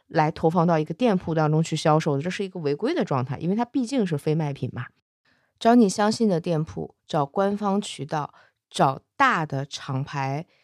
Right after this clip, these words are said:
就是代理香水的厂牌，他所开发的试管香的购物网站，这是几种我能够想到的相对安全，你想要试香的办法。实在不知道，评论区问我，我把网址打给你，但是我就不在播客里面讲了。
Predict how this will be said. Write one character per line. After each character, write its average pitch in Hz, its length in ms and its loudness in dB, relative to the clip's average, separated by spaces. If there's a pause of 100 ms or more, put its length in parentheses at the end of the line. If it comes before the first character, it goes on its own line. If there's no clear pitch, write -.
(420)
就 165 160 -2
是 147 160 -4
代 196 240 4
理 156 180 0
香 180 220 2
水 165 100 0
的 135 140 0
厂 131 240 -4
牌， 127 260 -8
他 208 320 0
所 139 220 -6
开 151 220 -4
发 151 200 0
的 139 240 0
试 156 300 -4
管 123 200 0
香 147 300 0
的 143 200 2
购 165 180 6
物 143 100 6
网 123 220 0
站， 127 240 -4 (480)
这 220 120 4
是 202 200 0
几 156 180 -6
种 139 320 2
我 139 220 4
能 131 160 -2
够 170 160 2
想 156 180 -2
到 135 160 0
的 135 140 -6
相 156 160 0
对 160 120 4
安 160 220 0
全， 127 240 -2
你 143 60 0
想 147 140 -2
要 110 160 -4
试 - 200 -8
香 139 220 -2
的 127 80 -2
办 127 240 -4
法。 123 160 -10 (300)
实 - 120 -8
在 196 160 6
不 170 120 -2
知 165 80 2
道， 156 120 6
评 143 140 -2
论 151 120 0
区 160 120 -2
问 147 180 4
我， 113 100 0
我 120 60 -2
把 123 140 4
网 123 180 0
址 135 140 -6
打 120 140 -8
给 131 160 -10
你， 123 180 -6 (240)
但 156 160 2
是 156 60 4
我 120 120 2
就 139 120 -2
不 127 160 -8
在 139 280 2 (220)
播 208 100 4
客 233 200 4
里 151 80 2
面 117 220 -2
讲 147 140 -8
了。 - 280 -14